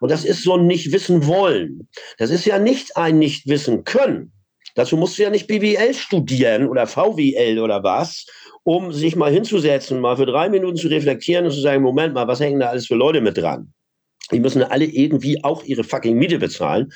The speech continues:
und ihren Strom bezahlen. So, ne? Das heißt, dass ich ka-, kann es bis heute irgendwie nicht nachvollziehen, wo dieser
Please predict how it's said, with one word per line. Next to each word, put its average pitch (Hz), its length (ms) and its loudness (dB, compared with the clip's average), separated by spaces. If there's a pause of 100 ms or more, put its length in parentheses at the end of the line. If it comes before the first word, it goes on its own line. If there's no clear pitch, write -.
(220)
und 120 120 -2
ihren 165 120 2
Strom 262 280 2
bezahlen. 64 420 -4 (160)
So, 82 320 -2
ne? 113 260 -2 (440)
Das 113 160 -2
heißt, 143 340 0 (220)
dass 139 200 -2
ich 160 240 -6
ka-, - 220 -4
kann 202 240 -2
es 208 160 -4
bis 175 200 -4
heute 175 200 2
irgendwie 175 440 2
nicht 156 200 0
nachvollziehen, 180 800 0 (300)
wo 139 100 2
dieser 151 320 2